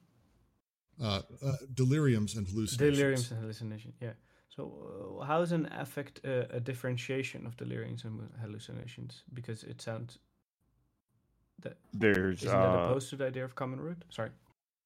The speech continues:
Speaker 3: No, so I was just gonna say in, uh, early in chapter one, they're gonna say that the, uh, the delirium, uh, I think, and the hallucinations I fe-, or I see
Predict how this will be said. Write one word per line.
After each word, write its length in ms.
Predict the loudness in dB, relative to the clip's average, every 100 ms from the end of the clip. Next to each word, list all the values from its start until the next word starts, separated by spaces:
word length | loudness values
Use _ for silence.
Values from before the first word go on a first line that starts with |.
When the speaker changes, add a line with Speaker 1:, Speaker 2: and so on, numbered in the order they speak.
| _ _ _ _ _ _ 0
Speaker 3:
No, 280 | 4 4 4
so 160 | 0
I 180 | 6 6
was 100 | 6
just 120 | 4
gonna 180 | 0 -2
say 380 | 0 2 2 2 0
in, 320 | 0 0 -2 0
uh, 420 | 6 8 8 6 2 _ _ _ _ _ 6
early 280 | 8 8
in 100 | 6
chapter 400 | 6 6 4 4
one, 340 | 4 4 4 2
they're 120 | 0
gonna 320 | 0 0 -2 -4 _ _ _
say 340 | 0 4 6
that 280 | 6 2 0 -4 -4
the, 280 | -2 0 0
uh, 300 | 0 -2 -6 _ _ _ _ _ _ _ _ -2
the 60 |
delirium, 840 | 4 6 10 10 10 10 8 4 -2 _ _ 6
uh, 420 | 8 10 8 6 0 _ _ _ _ _ _ _ _
I 240 | 6 6
think, 680 | 2 -4 4 6 6 -2 -8 -2
and 140 | 2
the 80 | 4
hallucinations 960 | 4 4 4 2 6 6 6 -2 -2 4
I 200 | 6 6
fe-, 360 | 2 0 0 4
or 180 | 6 8
I 140 | 8
see 560 | 6 2 2 4 2